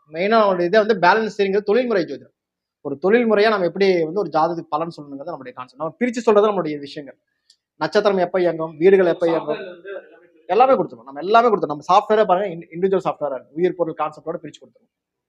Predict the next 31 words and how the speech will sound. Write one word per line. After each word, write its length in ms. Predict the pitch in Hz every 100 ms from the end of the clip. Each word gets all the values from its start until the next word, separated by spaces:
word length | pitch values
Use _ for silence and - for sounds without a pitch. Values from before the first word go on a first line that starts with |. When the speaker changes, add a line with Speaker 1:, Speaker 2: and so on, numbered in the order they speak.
| _ _ _ _
Speaker 1:
பொருளாதாரத்தை 520 | - 185 214 208 190 185
கொடுக்குதுன்னா 320 | 196 196 202
எப்படி 240 | 185 165 190
வருங்கிறத 420 | 165 170 165 170
நம்ம 140 | 165
சொல்லிடுவோம். 380 | - 131 123 - _ _ 127 135
பாவங்களை 540 | 180 233 240 220 220 214
இயக்குறதுக்கு 440 | 156 165 170 156 180
எப்படி 260 | 143 143
சொல்லணும், 160 | 131 120
ஒண்ணு, 180 | 165 214
அஞ்சு, 260 | 208 196
ஒன்பதுன்னா 180 | 185 196
என்ன, 200 | 196 202
ரெண்டு, 280 | 190 180 202
ஆறு, 140 | 196
பத்துன்னா 320 | 190 175 185 180
என்ன, 200 | 175 185
மூணு, 240 | 175 190
ஏழு, 160 | 180 170
பதினொன்னுன்னா 400 | 160 165 160 165
என்ன, 260 | 160 214 _ _ _
நாலு, 280 | _ 151 202
எட்டு, 160 | 196 185
பன்னெண்டுன்னா 340 | 165 160 165
என்னங்கிறத 260 | 156 151 202
நம்ம 160 | 196 156 -
தெளிவா 280 | 190 226 233
சொல்லிடுவோம். 420 | 170 139 - _
அது 240 | 135 139 -
தெளிவா 300 | 190 233